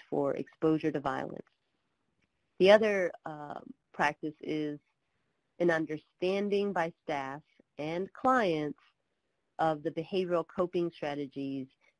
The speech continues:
that individually, that individuals commonly utilize to mitigate the emotional impact of the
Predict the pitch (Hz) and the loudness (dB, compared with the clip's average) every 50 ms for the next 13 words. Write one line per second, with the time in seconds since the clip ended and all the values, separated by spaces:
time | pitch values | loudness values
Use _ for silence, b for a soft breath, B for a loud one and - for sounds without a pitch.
0 | _ - 156 151 - - 160 165 160 151 156 165 147 151 156 156 160 156 151 147 | _ -2 -2 -2 2 4 4 4 4 4 2 0 2 2 0 2 2 2 4 4
1 | 147 147 147 - _ _ - 156 156 - 143 147 135 147 - 147 147 151 151 147 | 2 2 0 -2 _ _ -6 -4 -4 -4 -4 -6 -6 -6 -4 0 2 2 2 2
2 | 143 - - _ _ _ _ _ _ - - - - - 233 233 240 220 185 151 | 0 -2 -10 _ _ _ _ _ _ -14 -12 -4 4 8 10 10 10 8 6 2
3 | 147 143 143 139 135 131 131 135 _ _ _ _ _ - - 165 165 160 160 151 | 0 -2 -6 -6 -6 -6 -8 -10 _ _ _ _ _ -10 -6 -4 -4 -4 -4 -4
4 | 147 143 143 139 139 139 139 156 165 _ _ _ _ _ _ _ _ _ _ _ | -4 -6 -4 -4 -4 -6 -6 -8 -10 _ _ _ _ _ _ _ _ _ _ _
5 | _ _ _ _ _ _ _ - - 175 160 151 147 156 165 165 165 165 156 - | _ _ _ _ _ _ _ -6 -4 -4 -2 -2 -2 -2 -4 -2 -4 -4 -6 -4
6 | 156 147 147 147 151 - _ _ _ _ _ - - 170 165 156 156 156 160 165 | -4 -4 -4 -4 -6 -12 _ _ _ _ _ -14 -10 -8 -6 -6 -6 -6 -8 -14
7 | - - 143 - - 143 147 139 - 147 - 135 135 - _ - - - 151 139 | -10 -12 -10 -8 -8 -8 -8 -8 -6 -6 -6 -6 -6 -12 _ -14 -8 -6 -6 -6
8 | 131 - 143 | -6 -8 -10